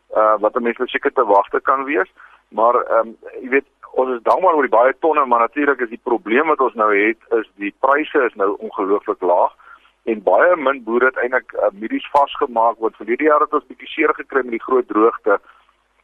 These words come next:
Jy weet, toe het ouens mielies verkoop en hulle het op die einde nie die mielies gehad om dit te lewer nie. Nou, eh, die lae pryse, eh,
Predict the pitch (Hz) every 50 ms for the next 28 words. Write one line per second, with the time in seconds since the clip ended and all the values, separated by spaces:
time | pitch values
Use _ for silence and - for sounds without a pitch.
0 | _ _ _ - 190 104 107 - 131 131 127 - 120 127 131 120 104 110 110 120
1 | 131 - - 131 123 - 139 131 123 - 117 104 101 95 104 104 98 101 110 -
2 | 113 - 113 101 113 110 98 117 127 123 104 98 101 107 107 - - 95 90 90
3 | 98 - 104 104 95 - - 92 90 92 95 101 98 101 - - 87 82 _ _
4 | - _ - - _ _ - 101 107 107 110 104 - 107 104 98 90 - _ _
5 | _ - 104 123 156 143 123 110 110 123 151 165 - _ - 147 151 151 151 -
6 | - 156 139 131 117 - - - 107 107 101